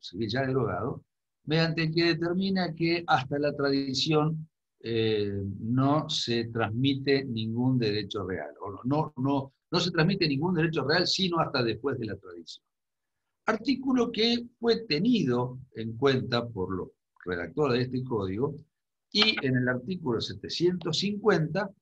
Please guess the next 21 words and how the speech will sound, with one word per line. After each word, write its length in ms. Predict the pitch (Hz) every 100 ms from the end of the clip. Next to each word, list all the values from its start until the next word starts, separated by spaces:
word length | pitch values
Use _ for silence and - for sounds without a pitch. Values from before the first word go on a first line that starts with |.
| _ _ -
establecen 680 | 180 180 175 180 170 175
algo 200 | 185 208
muy 120 | 240
similar. 420 | 220 202 196 107 - - _ _ _ _ _
Setecientos 300 | 135 135 127
cincuenta 480 | 131 127 151 143 127
dice, 420 | 127 - 101 87 - _
"El 160 | - 123
acreedor 720 | 135 131 135 131 160 202 190 156
no 80 |
adquiere 560 | 147 127 135 196 165 120
ningún 440 | 101 107 151 185
derecho 500 | 139 117 156 143 117
real 400 | 98 107 135 131
sobre 380 | - 104 104 131
la 160 | 117 98
cosa 500 | 151 147 - 135 135 - _ -
antes 480 | 165 180 165 135 113
de 120 | 117
la 160 | 113
tradición", 920 | 107 160 160 120 - 127 123 135 127